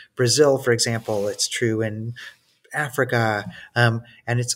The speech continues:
also true in the Middle East. And so in a way, um, how do you,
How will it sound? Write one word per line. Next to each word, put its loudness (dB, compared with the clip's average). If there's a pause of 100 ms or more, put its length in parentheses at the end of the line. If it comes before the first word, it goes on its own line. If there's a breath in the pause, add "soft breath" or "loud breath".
also 2
true -2
in -2
the -4
Middle -2
East. -4
And -4
so 4
in -6
a -2
way, 2 (600 soft breath)
um, 2
how 0
do 2
you, 0